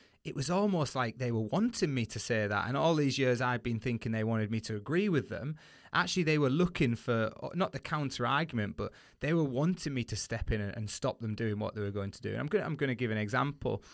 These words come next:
So, uh, Zoe Doyle is somebody who I, who I used to coach, who now Jethro works with really closely.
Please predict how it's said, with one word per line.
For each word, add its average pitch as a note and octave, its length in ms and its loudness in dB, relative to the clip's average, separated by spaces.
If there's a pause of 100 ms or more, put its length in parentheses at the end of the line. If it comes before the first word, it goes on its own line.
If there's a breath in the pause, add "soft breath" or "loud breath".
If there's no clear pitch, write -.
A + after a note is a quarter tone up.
(220 loud breath)
So, A2+ 400 2
uh, A2+ 200 0
Zoe B2 280 2
Doyle C#3 380 4
is A#2+ 180 -4
somebody A2+ 260 0
who A2 60 2
I, G#2+ 120 2
who A2+ 160 -4
I G#2 120 -2
used A2 240 -2
to G#2+ 60 -6
coach, G#2+ 220 -4
who G#2 80 -6
now G2+ 220 -6 (140)
Jethro B2+ 380 -2
works A#2 320 -2
with G#2+ 100 -4
really G#2+ 220 -4
closely. B2+ 540 0